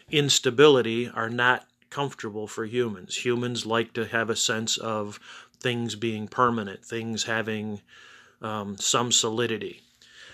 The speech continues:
And so Plato starts to analyze with his philosophy and starts to come up with what he sees as the things that are permanent.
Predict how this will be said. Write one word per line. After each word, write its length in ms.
And 140
so 160
Plato 420
starts 480
to 440
analyze 640
with 160
his 200
philosophy 920
and 160
starts 380
to 80
come 220
up 180
with 160
what 180
he 200
sees 420
as 600
the 320
things 360
that 120
are 100
permanent. 560